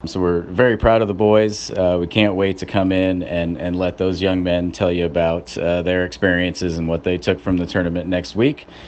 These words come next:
But we, as always, appreciate all your support. Reminder to everyone out there that registration for Cayman Islands Youth Baseball and Softball is currently open.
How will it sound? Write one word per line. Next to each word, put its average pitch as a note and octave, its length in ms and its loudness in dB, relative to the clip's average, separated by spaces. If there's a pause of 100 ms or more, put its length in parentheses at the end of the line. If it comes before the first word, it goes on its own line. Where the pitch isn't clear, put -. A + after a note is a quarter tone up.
(120)
But F2+ 140 -2
we, F2+ 260 2
as F2 220 -2
always, G2 360 2
appreciate G2 600 0
all G2+ 200 4
your F#2+ 140 0
support. A#2 640 -2
Reminder G#2 400 2
to G2+ 160 0
everyone G2 400 2
out F#2+ 260 0
there F#2+ 520 4
that F2+ 380 0
registration A2+ 640 2
for F2+ 140 -4
Cayman G2+ 320 2
Islands F#2 320 2
Youth F#2+ 180 -2
Baseball F#2 380 0
and F2+ 80 -4
Softball F2+ 500 0
is G2 160 -2
currently A2+ 480 0
open. D#3 460 0